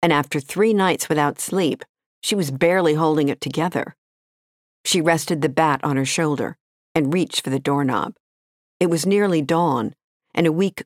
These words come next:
gray light seeped through the window over the door. "Oh, good," Jeannie thought vaguely. "At least I'll be able to see my attacker before I die." With that less than pleasant thought in her head, not at all the positive new persona she was shooting for,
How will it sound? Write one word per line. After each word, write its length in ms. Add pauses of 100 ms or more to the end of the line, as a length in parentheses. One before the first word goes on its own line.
gray 260
light 400
seeped 480
through 160
the 100
window 380
over 220
the 100
door. 480 (880)
"Oh, 440
good," 500 (300)
Jeannie 260
thought 300
vaguely. 500 (400)
"At 140
least 300
I'll 100
be 180
able 140
to 160
see 380
my 180
attacker 520
before 380
I 80
die." 560 (720)
With 160
that 260
less 320
than 200
pleasant 440
thought 220
in 120
her 120
head, 420 (460)
not 220
at 80
all 160
the 100
positive 540
new 160
persona 500
she 220
was 120
shooting 380
for, 380